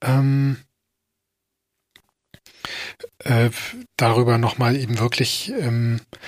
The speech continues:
sehr genau nachdenken zu können oder eben als Film auch filmisch nachzudenken, ähm, wie filmische Bilder von so einem Konflikt wirken und wie man mit Film und filmischen Bildern eben auch Wirkungen erzielen kann oder eben halt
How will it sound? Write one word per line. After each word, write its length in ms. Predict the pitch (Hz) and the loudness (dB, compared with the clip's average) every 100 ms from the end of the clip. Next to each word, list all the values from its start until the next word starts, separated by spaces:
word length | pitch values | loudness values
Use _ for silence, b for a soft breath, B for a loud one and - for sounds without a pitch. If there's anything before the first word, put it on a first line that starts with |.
| B | B
sehr 200 | - 117 | 0 2
genau 340 | 117 110 113 120 | 4 6 6 6
nachdenken 800 | 117 - - 123 123 156 131 | 6 4 2 4 4 2 0
zu 160 | 113 120 | 0 -2
können 300 | - 127 135 | 2 4 4
oder 140 | 117 | 4
eben 180 | 120 120 | 0 0
als 140 | 107 - | 0 2
Film 280 | 131 135 | 4 4
auch 200 | 131 113 | 2 0
filmisch 460 | - 120 123 127 - | 2 4 6 4 4
nachzudenken, 1080 | 117 120 - 127 117 117 113 104 113 117 110 B B B 175 | 4 2 0 -2 2 2 2 -2 -2 -2 -2 B B B -2
ähm, 280 | 113 110 | 0 0
wie 120 | 120 120 | 0 2
filmische 420 | 123 113 113 113 | 4 4 2 0
Bilder 460 | 104 104 107 107 - B B | -2 0 2 0 -2 B B
von 200 | - 120 | -2 2
so 100 | 107 | 2
einem 220 | 98 110 | 2 0
Konflikt 720 | - 113 - 110 110 - - - | 0 -2 0 2 0 0 -8 -8
wirken 540 | - 101 117 135 139 120 | -2 4 6 6 4 2
und 160 | 110 | 2
wie 80 | 113 | 4
man 180 | 123 117 | 4 4
mit 140 | 113 | 2
Film 360 | - 117 120 120 | 2 6 6 4
und 120 | 107 | 0
filmischen 400 | 120 117 - 110 | 0 0 -2 -4
Bildern 300 | 107 110 110 | -2 0 0
eben 220 | 104 117 | -2 -4
auch 200 | 110 95 | -4 0
Wirkungen 360 | 113 - 113 117 | 0 0 0 -2
erzielen 460 | 101 - 110 131 | -2 0 2 4
kann 220 | 127 123 120 | 4 2 2
oder 160 | 113 | 0
eben 260 | 113 113 101 | 0 0 0
halt 240 | 101 107 | 0 0